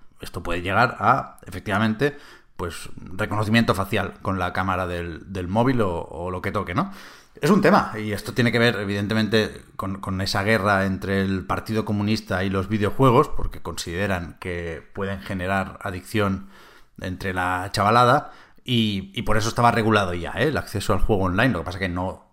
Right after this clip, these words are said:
tanto, o no de una forma tan estricta. Hasta ahora eran tres horas los días festivos y hora y media entre semana, ¿no? Y ahora China se queda sola en, en esto, porque hasta hace poquito en Corea del Sur también había una limitación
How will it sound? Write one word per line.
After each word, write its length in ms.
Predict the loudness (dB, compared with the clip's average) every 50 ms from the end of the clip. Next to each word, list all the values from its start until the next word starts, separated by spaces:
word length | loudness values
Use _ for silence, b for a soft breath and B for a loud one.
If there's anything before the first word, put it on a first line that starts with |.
| _ _ _ _ _ -4
tanto, 360 | -2 -2 -2 -2 -4 -10 -10
o 120 | -8 -6 -4
no 120 | -2 0
de 60 | 0
una 100 | 0 0
forma 320 | 0 0 0 0 0 0 0
tan 320 | 0 0 0 -2 -4 -6 -6
estricta. 520 | -8 -10 -8 -6 -2 -2 -2 -2 -4 -10
Hasta 280 | -10 -10 -10 -8 -4 -2
ahora 240 | 0 0 0 0 0
eran 460 | 2 2 0 0 0 -4 -6 -8 -14 _ _ _ _
tres 260 | -6 -4 -4 -2 2
horas 240 | 2 2 2 2 0
los 160 | 0 0 0
días 200 | 2 0 0 0
festivos 560 | 0 -4 -4 0 2 4 6 6 6 4 2 B B B B B B B B B
y 220 | -4 0 2 2 4
hora 180 | 2 4 2
y 60 | 2 2
media 760 | 2 2 2 2 4 4 6 6 4 4 2 0 -4 -6 -8 -10
entre 200 | -8 -8 -6 -6
semana, 400 | -4 -4 -2 0 0 0 0 -2
¿no? 140 | -2 -4 -4 B B B B B B B B B B B B -8 -2
Y 60 | 2
ahora 180 | 4 4 4 4
China 200 | 2 2 2 2
se 140 | 2 2 2
queda 200 | 2 2 2 4
sola 340 | 4 4 4 4 2 -2 -4
en, 260 | -4 -4 -4 -6 -6 -4
en 200 | -2 0 0 0
esto, 280 | 0 0 -2 -4 -4 -4
porque 600 | -4 -6 -4 -4 -4 -4 -4 -6 -8 -10 -18 -20 -18
hasta 280 | -14 -12 -8 -4 -2 -2
hace 200 | -2 0 -2 -2
poquito 540 | -2 -4 -4 -4 -4 -2 0 -2 -2 -2 B B B B B B B
en 160 | -2 -2 0
Corea 240 | 2 4 4 6 6
del 120 | 6 4
Sur 200 | 4 2 2 4
también 260 | 4 2 4 4 4 4
había 180 | 4 4 4
una 160 | 6 6 6
limitación 720 | 6 6 4 4 2 0 0 4 4 4 4 4 0 -4